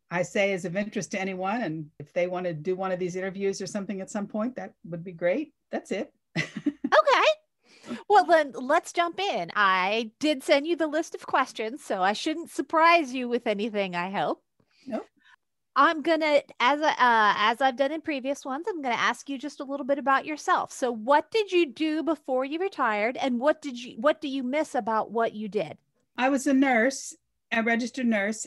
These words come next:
Speaker 1: and I ended up teaching in nursing for, for quite a while. I retired from that. My mom got sick, and I had to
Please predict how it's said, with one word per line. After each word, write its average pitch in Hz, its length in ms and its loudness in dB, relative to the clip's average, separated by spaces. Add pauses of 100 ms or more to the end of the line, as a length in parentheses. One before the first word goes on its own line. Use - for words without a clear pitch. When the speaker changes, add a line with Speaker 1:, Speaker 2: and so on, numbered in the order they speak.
Speaker 1:
and 220 260 0
I 220 160 0
ended 240 260 2
up 214 220 -2
teaching 302 420 -2
in 185 160 -6
nursing 185 380 -6
for, 185 400 -8
for 180 200 -10
quite 233 280 0
a 196 40 -2
while. 165 360 -6 (440)
I 202 80 0
retired 208 640 2
from 170 220 -6
that. 170 320 -4 (240)
My 185 160 -2
mom 196 260 0
got 180 220 -2
sick, 185 240 -2
and 185 120 -6
I 175 80 -2
had 175 260 -8
to 160 260 -4